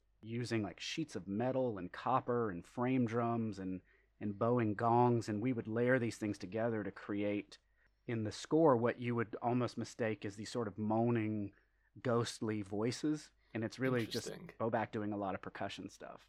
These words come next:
Speaker 1: Yeah. And when I would mix that with the choir, sometimes, you know, it would get really, really odd and, and, um, unique. The other big thing we did as a sound experiment was we did a prepared piano that we called our bondage piano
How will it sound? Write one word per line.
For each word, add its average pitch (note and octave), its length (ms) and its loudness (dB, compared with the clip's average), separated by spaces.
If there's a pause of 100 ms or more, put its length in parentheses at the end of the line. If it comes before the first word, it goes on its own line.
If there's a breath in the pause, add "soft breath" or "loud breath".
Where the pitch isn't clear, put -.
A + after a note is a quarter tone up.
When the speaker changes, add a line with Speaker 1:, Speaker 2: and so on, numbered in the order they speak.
(100)
Speaker 1:
Yeah. G#2+ 160 -10 (720 soft breath)
And B2 120 4
when B2 80 8
I A#2 60 8
would A2 180 2
mix D3+ 340 6
that A2 280 4
with A2+ 120 -8
the - 80 -8
choir, A#2+ 560 6
sometimes, G2+ 800 -2
you A2 160 -2
know, F2+ 180 -4
it - 100 -12
would G2 140 -8
get G#2+ 200 -2
really, G#2+ 460 0
really F2 400 -4 (320)
odd G2 320 0
and, F2 320 -6 (260)
and, F#2+ 180 -8
um, F#2+ 260 -12
unique. F#2+ 480 -6 (580 soft breath)
The D3+ 120 6
other D#3+ 200 8
big C3+ 340 2
thing B2+ 220 4
we A#2+ 120 4
did A#2+ 240 4
as A2+ 160 0
a G#2 140 -2
sound A#2+ 380 0
experiment G#2+ 520 -4
was A2 220 -6
we A2+ 140 -6
did G#2 440 -4 (140)
a G#2+ 100 -6
prepared - 440 -4
piano A2 540 -2
that G#2 200 -6
we A#2 100 -6
called A#2+ 220 4
our G#2 100 0
bondage G#2+ 540 -4
piano G2+ 460 -4